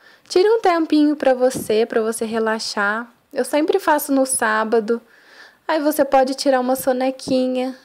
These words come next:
relaxar um pouco, descansar. Até o óleo de coco penetrar bem no seu cabelo. E aí, a transformação.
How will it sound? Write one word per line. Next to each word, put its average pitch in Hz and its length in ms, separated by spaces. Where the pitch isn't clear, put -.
relaxar 240 500
um 240 100
pouco, 247 440
descansar. 240 880
Até 262 320
o 294 200
óleo 277 260
de 277 120
coco 254 280
penetrar 254 500
bem 247 160
no 247 80
seu 254 180
cabelo. 254 480
E 339 160
aí, 247 680
a 262 60
transformação. 254 1900